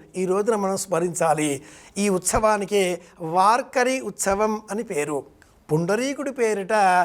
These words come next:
కృష్ణ పరమాత్ముడు పాండురంగడిగా మనకు దర్శనమిస్తాడు.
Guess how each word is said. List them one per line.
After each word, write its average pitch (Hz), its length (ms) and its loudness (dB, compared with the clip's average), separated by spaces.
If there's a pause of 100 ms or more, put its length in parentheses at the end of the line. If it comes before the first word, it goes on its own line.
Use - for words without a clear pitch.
(320)
కృష్ణ 156 260 -8
పరమాత్ముడు 214 880 0 (200)
పాండురంగడిగా 240 920 2
మనకు 202 220 -4
దర్శనమిస్తాడు. 170 760 -4